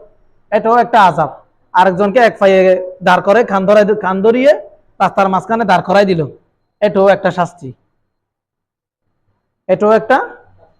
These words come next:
শাস্তি। দুই ধরনের শাস্তি তাদেরকে দেওয়া হবে, কষ্টদায়ক শাস্তিও দেওয়া হবে, আবার লজ্জাজনক শাস্তিও তাদেরকে দেওয়া হবে।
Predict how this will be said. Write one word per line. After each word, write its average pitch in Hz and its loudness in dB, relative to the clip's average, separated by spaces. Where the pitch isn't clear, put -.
শাস্তি। 139 -14
দুই 285 4
ধরনের 339 4
শাস্তি 302 0
তাদেরকে 240 4
দেওয়া 196 4
হবে, 196 2
কষ্টদায়ক 254 4
শাস্তিও 320 0
দেওয়া 320 4
হবে, 359 0
আবার 202 0
লজ্জাজনক 220 2
শাস্তিও 294 0
তাদেরকে 165 -6
দেওয়া 135 -10
হবে। 139 -10